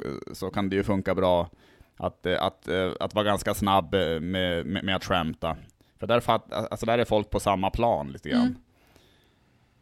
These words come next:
Speaker 1: Men det kan ju absolut bli, bli ett problem om man, om man rör sig ut, u-, utanför, eh, ko-, komikerkretsarna, så kan det ju, då, då, då kan det ju absolut bli så att folk inte fattar riktigt eller inte hänger med, så här.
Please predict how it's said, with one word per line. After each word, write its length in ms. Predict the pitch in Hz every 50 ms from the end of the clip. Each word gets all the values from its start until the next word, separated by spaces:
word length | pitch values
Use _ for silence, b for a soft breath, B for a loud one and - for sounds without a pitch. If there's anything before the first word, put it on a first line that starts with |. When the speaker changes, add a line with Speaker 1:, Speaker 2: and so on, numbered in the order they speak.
| b -
Speaker 1:
Men 160 | 95 98 101
det 80 | 101
kan 120 | - 107 107
ju 60 | 107
absolut 440 | 104 98 - 113 117 123 117 - -
bli, 200 | - 101 98 92
bli 220 | - - 101 104
ett 80 | 98 -
problem 400 | 107 95 90 98 104 98 92 90
om 100 | 90 85
man, 280 | 87 85 85 85 85 B B B B B B B B B B - - 50
om 140 | - - 98
man 120 | - 95
rör 100 | 98 95
sig 160 | 90 - 202 202
ut, 140 | 202 - - - _ _ _ _
u-, 160 | - 110 110 - -
utanför, 840 | - 113 110 - 110 107 104 - 120 120 113 104 104 98 92 92 90
eh, 60 | 90 82
ko-, 240 | - - 90 -
komikerkretsarna, 760 | - 104 98 87 82 80 85 80 92 85 76 - - 71 69 -
så 120 | - 78
kan 180 | - 85 78 76
det 80 | 78
ju, 200 | 76 73 73 76 87 90 -
då, 220 | - - 98 -
då, 260 | - 107 104 98 80 -
då 140 | - 104
kan 180 | 104 - 104 101
det 60 | 95
ju 60 | 92
absolut 320 | 92 - - 104 110 107 -
bli 160 | 87 82 80
så 80 | - 82
att 80 | 78
folk 220 | - 87 78 80 90
inte 220 | 85 82 82 82
fattar 400 | - 90 87 - _ - 90 90
riktigt 320 | - - - - 67 -
eller 140 | - 76 82
inte 180 | 82 78 80 85
hänger 200 | 87 82 80 80
med, 300 | 85 98 104 90 73 73
så 80 | - 71 64
här. 120 | 65 90